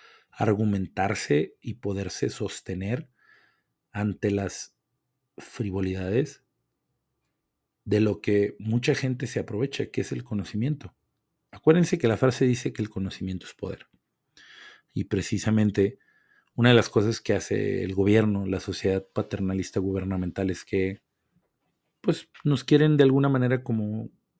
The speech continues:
como mantener con la poca información para poder darnos como maíz a si fuéramos pollitos. De una manera muy coloquial, ¿no? O sea, no, tampoco crean que estoy hablando de un tema político, pero,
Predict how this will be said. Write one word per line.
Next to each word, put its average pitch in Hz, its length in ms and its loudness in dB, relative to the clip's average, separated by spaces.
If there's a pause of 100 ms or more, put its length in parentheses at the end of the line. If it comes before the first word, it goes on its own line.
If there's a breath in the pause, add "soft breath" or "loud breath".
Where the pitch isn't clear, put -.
(140)
como 104 240 -2
mantener 101 580 -2
con 117 140 -2
la 107 160 -4
poca 127 240 -4
información 101 540 -6
para 98 180 -6
poder 92 360 -6 (1900 soft breath)
darnos 101 420 0
como 98 420 -4 (400)
maíz 98 800 -2 (380)
a 95 380 -10
si - 160 -8
fuéramos 92 360 -6
pollitos. - 600 -6 (760)
De 160 100 6
una 220 120 8
manera 110 220 2
muy 107 180 2
coloquial, 82 400 0
¿no? 87 240 -6
O - 60 -12
sea, - 100 -12
no, 87 240 -4
tampoco 87 440 -6
crean 92 220 -2
que 90 120 -6
estoy 95 220 0
hablando 101 220 6
de 107 60 4
un 123 80 2
tema 110 220 4
político, 117 420 2
pero, 98 320 -2